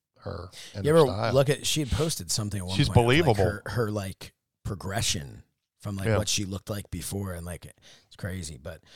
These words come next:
Speaker 2: uh, my last one, I'm gonna have to go with Charlotte Flair.
Speaker 1: Yes.
Speaker 2: Um, to me, there was no room on here for, I, I, I know some people are like, "What about Becky Lynch? What about Sasha Banks?"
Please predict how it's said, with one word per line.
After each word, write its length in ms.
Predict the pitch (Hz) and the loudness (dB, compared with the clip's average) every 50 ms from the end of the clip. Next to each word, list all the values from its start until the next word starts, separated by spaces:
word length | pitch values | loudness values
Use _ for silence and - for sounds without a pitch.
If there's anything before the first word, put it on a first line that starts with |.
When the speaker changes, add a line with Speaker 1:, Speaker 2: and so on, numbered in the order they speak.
| - - - - - - | -20 -20 -20 -20 -14 -8
Speaker 2:
uh, 140 | - 110 104 | -8 -6 -4
my 160 | 95 123 156 | 0 2 2
last 420 | 170 160 151 147 156 165 160 - - | 4 6 8 8 8 8 6 4 4
one, 320 | 202 202 208 208 208 190 - - - | 6 6 6 6 6 4 0 -2 -4
I'm 160 | 120 120 113 | -2 -2 0
gonna 160 | 113 110 104 | -2 -2 -2
have 180 | 98 101 92 - | -4 -6 -6 -8
to 80 | - 104 | -8 -6
go 140 | 98 90 85 | -6 -4 -4
with 120 | 85 82 | -2 -2
Charlotte 360 | - - - 80 78 76 - | -2 -2 -2 -4 -8 -10 -10
Flair. 400 | - - 73 65 57 - - - - _ _ _ _ _ _ _ _ _ _ _ _ _ _ _ _ _ _ _ _ _ _ _ _ _ _ _ _ _ - - - | -10 -10 -10 -10 -12 -14 -18 -20 -20 _ _ _ _ _ _ _ _ _ _ _ _ _ _ _ _ _ _ _ _ _ _ _ _ _ _ _ _ _ -20 -20 -20
Speaker 1:
Yes. 840 | - - - - - - - - - - - - - - - - _ _ _ _ _ - | -12 -10 -10 -8 -8 -10 -12 -14 -16 -20 -20 -20 -20 -20 -20 -20 _ _ _ _ _ -10
Speaker 2:
Um, 580 | 85 85 82 85 85 85 78 71 73 69 - - _ _ _ _ _ _ _ _ _ _ _ - | -8 -6 -6 -6 -6 -6 -8 -8 -10 -12 -12 -16 _ _ _ _ _ _ _ _ _ _ _ 0
to 120 | - 139 147 | 2 4 4
me, 360 | 143 143 143 160 185 202 196 | 6 4 4 6 4 4 6
there 180 | 151 147 165 | 6 6 6
was 160 | 180 185 147 156 | 6 4 4 6
no 120 | 165 160 | 6 6
room 360 | 156 147 143 139 143 143 147 | 6 4 4 4 4 4 4
on 200 | 135 123 113 107 | 2 2 0 -2
here 340 | 98 - 107 98 92 92 85 | -4 -4 -4 -4 -4 -6 -6
for, 600 | - - - 107 101 95 92 90 87 85 82 82 - _ _ _ _ _ _ _ _ _ - | -6 -4 -4 -4 -4 -4 -4 -4 -6 -6 -8 -10 -12 _ _ _ _ _ _ _ _ _ -10
I, 80 | 104 | -10
I, 320 | 110 98 107 117 117 113 123 | -8 -6 -6 -6 -4 -2 0
I 40 | 120 | 2
know 200 | 120 120 117 120 | 4 4 4 4
some 160 | - 120 110 | 4 2 2
people 180 | 113 107 95 | 4 4 4
are 40 | 90 | 2
like, 100 | 90 87 | 0 -2
"What 140 | 90 92 92 | -4 -6 -4
about 180 | 92 98 95 78 | -4 -6 -6 -6
Becky 280 | 101 101 - 120 127 | -8 -8 -8 -8 -10
Lynch? 480 | 131 131 135 139 143 127 113 98 - - | -8 -8 -8 -6 -4 -4 -2 -2 -2 -2
What 120 | 85 80 | -4 -4
about 200 | 82 90 90 95 | -4 -6 -4 -2
Sasha 380 | - - - 85 90 92 - - | -2 -2 -2 -2 -2 -2 -2 -2
Banks?" 440 | 107 123 131 98 85 - - - | -2 -4 -4 -6 -8 -10 -10 -12